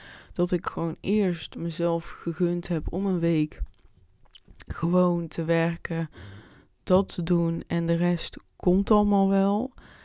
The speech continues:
En dan nu dat wandelen er weer bij te pakken. Kijk, als ik, ehm, f-, mentaal werk had gedaan, misschien was ik dan wel gaan wandelen, omdat dat toch anders is, want je zit de hele dag.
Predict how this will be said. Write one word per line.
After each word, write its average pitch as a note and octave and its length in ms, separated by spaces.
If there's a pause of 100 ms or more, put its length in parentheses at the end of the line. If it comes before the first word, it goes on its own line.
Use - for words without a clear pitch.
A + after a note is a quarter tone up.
(240)
En F3+ 180
dan F3 280
nu F3+ 400
dat E3+ 200
wandelen E3 540
er D#3+ 120
weer D#3 220
bij - 280
te - 140
pakken. - 600 (1040)
Kijk, - 300
als F#3 200
ik, F#3+ 240
ehm, F3+ 680 (1500)
f-, - 140
mentaal F3+ 600
werk G3 300
had F#3 180
gedaan, D#3+ 460 (460)
misschien F3 580
was E3+ 160
ik E3 120
dan D#3 180
wel D3+ 200
gaan D3+ 240
wandelen, E3 440
omdat D#3+ 240
dat E3+ 340
toch G3+ 220
anders E3+ 340
is, E3 140
want E3 180
je E3+ 80
zit E3+ 300
de E3+ 60
hele D#3 320
dag. D#3 380